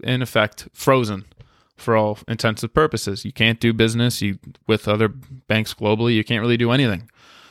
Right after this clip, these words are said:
So you're kinda handcuffed, and we're cutting you off from the economy." That is,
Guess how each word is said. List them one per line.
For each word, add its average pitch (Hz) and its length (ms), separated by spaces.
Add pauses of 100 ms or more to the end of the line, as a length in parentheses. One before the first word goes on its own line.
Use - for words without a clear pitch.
(220)
So - 140
you're 110 120
kinda 131 220
handcuffed, 120 420
and 113 80
we're 110 120
cutting 120 260
you 117 80
off 110 180
from 113 120
the 107 80
economy." 107 500 (300)
That 131 380
is, 135 460